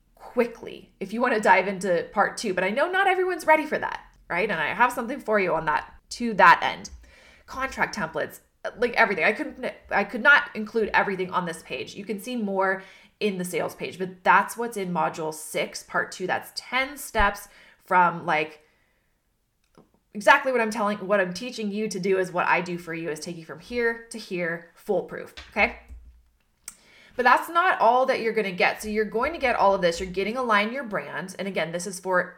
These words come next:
two point oh only. This will change when I open up enrollment again in two thousand twenty-three.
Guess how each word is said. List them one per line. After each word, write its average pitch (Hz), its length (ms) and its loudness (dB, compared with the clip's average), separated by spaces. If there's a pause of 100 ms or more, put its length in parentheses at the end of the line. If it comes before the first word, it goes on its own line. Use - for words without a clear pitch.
(120)
two 262 300 -8
point 233 320 -6
oh 185 420 0
only. 151 480 -6
This 208 240 -6
will 294 140 -6
change 220 440 -6
when 185 120 -6
I 143 120 -4
open 175 280 -6
up 180 120 -8
enrollment 175 440 -6
again 196 600 -2 (340)
in 202 180 -4
two 202 160 -8
thousand 175 380 0
twenty-three. 165 760 -10